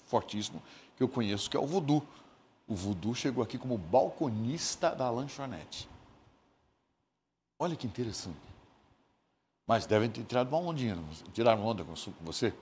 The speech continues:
Olha, quer ser câmera, mas é nada. A gente que treina, que sabe,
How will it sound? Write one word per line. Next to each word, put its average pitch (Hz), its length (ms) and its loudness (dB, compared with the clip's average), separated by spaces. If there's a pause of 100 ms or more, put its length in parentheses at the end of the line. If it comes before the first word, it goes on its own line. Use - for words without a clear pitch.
(580)
Olha, 101 640 6
quer 185 160 2
ser 214 260 2
câmera, 127 680 2 (300)
mas 147 280 8
é - 20 6
nada. 120 880 6
A 120 140 0
gente 135 260 -2
que 127 140 -2 (200)
treina, 139 440 8
que - 160 -6
sabe, 107 680 8